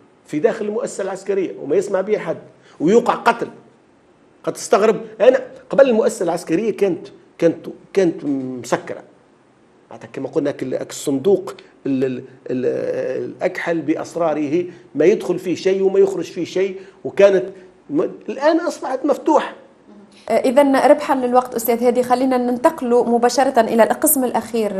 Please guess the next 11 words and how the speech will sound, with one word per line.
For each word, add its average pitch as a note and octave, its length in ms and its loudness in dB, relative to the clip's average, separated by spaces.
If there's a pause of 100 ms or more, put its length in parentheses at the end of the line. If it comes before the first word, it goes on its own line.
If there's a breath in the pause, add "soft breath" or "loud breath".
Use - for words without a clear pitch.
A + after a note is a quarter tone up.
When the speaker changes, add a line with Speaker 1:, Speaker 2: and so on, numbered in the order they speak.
(200)
Speaker 2:
من، G3+ 340 -4 (420)
في F#3+ 140 -8
برنامجنا G#3+ 440 0
اليوم، G#3+ 360 0 (540 loud breath)
آه، G#3 520 8
واللي C4 240 0
يخص، D4 440 -2
آه، B3 520 4 (180)
الجيش C4 560 2
والصراعات B3+ 560 2
السياسية. F#3+ 580 -2